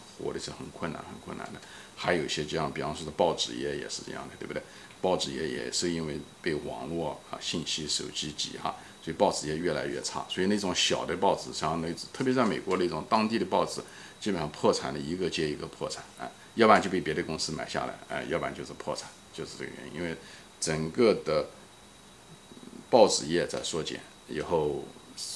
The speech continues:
活下来的那些报纸也在不断地收拾掉这些小的，把这些小的报纸也都挤掉，因为池塘越来越小，大鱼吃小鱼的几率越来越大，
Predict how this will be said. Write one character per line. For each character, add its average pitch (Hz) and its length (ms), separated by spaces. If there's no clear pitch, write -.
活 82 180
下 107 160
来 87 100
的 71 120
那 78 60
些 76 120
报 78 220
纸 - 260
也 - 60
在 - 180
不 76 80
断 80 180
地 73 80
收 80 220
拾 - 160
掉 65 80
这 - 60
些 80 100
小 - 200
的， - 100
把 - 140
这 67 100
些 - 0
小 - 180
的 62 40
报 - 140
纸 - 140
也 - 80
都 - 180
挤 - 180
掉， - 80
因 82 120
为 73 40
池 - 220
塘 73 220
越 73 140
来 60 120
越 73 160
小， - 140
大 78 160
鱼 67 260
吃 - 220
小 - 260
鱼 - 60
的 82 80
几 82 240
率 78 240
越 73 200
来 64 140
越 - 180
大， - 120